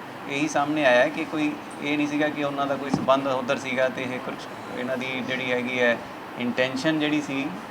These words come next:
ਉਹ ਕੋਈ ਇਹ ਨਹੀਂ ਸੀਗੀ ਕਿ ਖਰਾਬ ਕਰਨ ਦੀ, but ਇਹ ਇਰਰਿਸਪੌਂਸੀਬਲ ਬਿਹੇਵੀਅਰ ਹੈ ਜਿਹੜਾ, ਇਹ ਬੰਦ ਹੋਣਾ ਚਾਹੀਦਾ ਹੈ। ਸੋ ਅਸੀਂ ਇਹ, ਇਹਦੇ, ਇਹਨਾਂ ਦੇ through ਅਸੀਂ ਇਹ ਸਾਰੇ ਲੋਕਾਂ ਨੂੰ ਅਸੀਂ ਅਪੀਲ ਕਰਦੇ ਹਾਂ, ਰਿਕੁਐਸਟ ਕਰਦੇ ਹਾਂ ਕਿ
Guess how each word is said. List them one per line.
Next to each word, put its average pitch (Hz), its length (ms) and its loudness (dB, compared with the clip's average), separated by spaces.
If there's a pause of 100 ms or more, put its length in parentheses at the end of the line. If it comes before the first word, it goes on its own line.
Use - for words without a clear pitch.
(120)
ਉਹ 147 120 -4
ਕੋਈ 151 420 0 (220)
ਇਹ 160 160 0
ਨਹੀਂ 151 140 2
ਸੀਗੀ 139 220 -2
ਕਿ 143 220 -2 (160)
ਖਰਾਬ 117 260 2
ਕਰਨ 135 140 -2
ਦੀ, 170 140 -4
but 156 80 2 (920)
ਇਹ 170 340 2
ਇਰਰਿਸਪੌਂਸੀਬਲ 180 720 0
ਬਿਹੇਵੀਅਰ 143 500 2
ਹੈ 143 160 8
ਜਿਹੜਾ, 117 300 4 (340)
ਇਹ 185 120 -2
ਬੰਦ 156 260 8
ਹੋਣਾ 160 220 6
ਚਾਹੀਦਾ 113 300 0
ਹੈ। - 40 -4 (960)
ਸੋ 170 360 0 (360)
ਅਸੀਂ 175 160 -2
ਇਹ, 180 340 2 (220)
ਇਹਦੇ, 170 320 0 (160)
ਇਹਨਾਂ 170 220 2
ਦੇ 180 80 0
through 170 280 -4
ਅਸੀਂ 175 180 -2
ਇਹ 175 220 2
ਸਾਰੇ 170 420 4 (400)
ਲੋਕਾਂ 156 280 4
ਨੂੰ 175 200 0
ਅਸੀਂ 156 240 0
ਅਪੀਲ 151 320 0
ਕਰਦੇ 165 400 4
ਹਾਂ, 165 80 0 (920)
ਰਿਕੁਐਸਟ 147 380 2
ਕਰਦੇ 160 360 4
ਹਾਂ 170 120 4
ਕਿ 170 220 -4